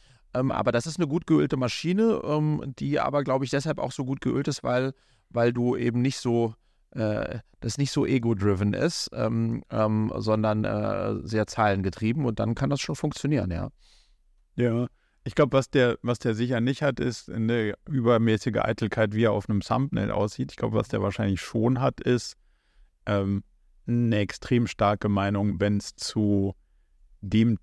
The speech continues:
Speaker 2: dem Inhalt kommt, ob das eine Chance hat auf Performance oder nicht.
Speaker 1: Ja,
Speaker 2: Also da,
Speaker 1: bestimmt.
Speaker 2: da wär ich, da wär ich stark verwundert, wenn der sagt, „Ja, glaub ich nicht dran, aber macht mal, wir werden
Speaker 1: Ja.
Speaker 2: schon sehen.“ So, <laughs> ich glaub, der ballert schon auch ganz gut rein in sein,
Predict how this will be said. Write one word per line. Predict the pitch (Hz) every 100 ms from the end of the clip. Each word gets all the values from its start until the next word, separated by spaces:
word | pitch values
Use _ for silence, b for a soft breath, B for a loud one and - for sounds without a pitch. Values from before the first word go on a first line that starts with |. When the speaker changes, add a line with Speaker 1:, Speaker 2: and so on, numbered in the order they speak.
| _ _ -
Speaker 2:
dem | 104
Inhalt | 131 143 113 107
kommt, | - 107 110 -
ob | 113 -
das | 104 98
eine | 107 - 104 98
Chance | - 101 -
hat | 95
auf | 98 98
Performance | 98 90 92 90 90
oder | 95 87
nicht. | 95 98 -
Speaker 1:
Ja, | 196 170
Speaker 2:
Also | 113
da, | 92 104 110 - _ _ _ _
Speaker 1:
bestimmt. | 110 -
Speaker 2:
da | 101
wär | 110 104
ich, | - -
da | 107
wär | 107
ich | 104
stark | - 107 113
verwundert, | - 101 107 104 98
wenn | 98
der | 101
sagt, | 101 98
„Ja, | 190 185 180
glaub | 151 139
ich | 131
nicht | 123
dran, | 117 117
aber | 107
macht | 104 107 135 -
mal, | - 110 110 110 110 110
wir | 107 104
werden | 107 -
Speaker 1:
Ja. |
Speaker 2:
schon | - 101
sehen.“ | 95 123 104 107 139 147
So, | 113 117
<laughs> | - 165 -
ich | 196 - 190 - 160 - _ _
glaub, | - -
der | -
ballert | - 127 131 127
schon | 117 113
auch | 117
ganz | - 104
gut | - 98 101
rein | 104 113
in | 95
sein, | 90